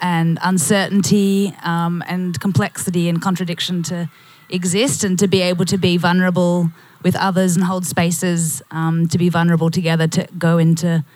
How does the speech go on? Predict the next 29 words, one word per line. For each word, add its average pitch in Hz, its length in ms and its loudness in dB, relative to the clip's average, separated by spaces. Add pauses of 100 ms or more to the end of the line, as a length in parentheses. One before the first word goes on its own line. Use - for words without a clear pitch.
(340)
murky 196 360 2
terrain 185 460 2
and 208 120 4
have 185 180 0
fun 185 440 2
and 170 220 2
play 180 500 0
and, 165 460 2
um, 165 240 0
have 170 280 -6
pleasure 175 380 0
in 165 140 2
that 175 160 -2
space 156 360 -4
as 151 160 -2
well. 165 380 2 (440)
Um, 156 600 2 (220)
but 180 120 4
yeah, 208 260 4
this 175 160 2
thing 185 220 0
of, 170 60 0
I 175 80 2
guess, 175 180 2
emergent 175 720 0 (100)
cultures 175 480 0
or 165 80 2
emergent 160 440 -2
futures, 160 500 0